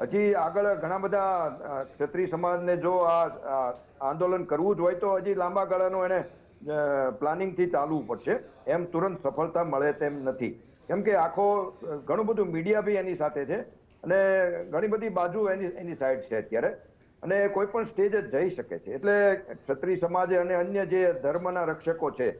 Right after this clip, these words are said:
શક્તિઓ છે જે, એમણે પણ આ ક્ષત્રિય સમાજને સ-, સહકાર માટે બહાર આવવું પડશે, ત્યારે જ આ, આ આંદોલન સફળ થઈ શકે છે. અને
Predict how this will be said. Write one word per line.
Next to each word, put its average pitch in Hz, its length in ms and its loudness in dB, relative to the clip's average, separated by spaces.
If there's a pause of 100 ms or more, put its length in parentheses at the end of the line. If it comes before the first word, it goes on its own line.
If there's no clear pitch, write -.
(400)
શક્તિઓ 147 480 0
છે 107 180 0
જે, 90 220 -2 (340)
એમણે 180 220 0
પણ 190 200 -2
આ 185 200 0
ક્ષત્રિય 170 340 -6
સમાજને 175 440 -2
સ-, 147 420 -4
સહકાર 151 360 0
માટે 151 260 0
બહાર 147 320 2
આવવું 151 220 -2
પડશે, 143 260 -8
ત્યારે 165 320 0
જ 151 60 -2
આ, 143 220 2
આ - 100 -10 (300)
આંદોલન 143 580 -2
સફળ 143 400 -2
થઈ 131 280 -2
શકે 85 280 -6
છે. - 60 -18 (680)
અને 202 420 2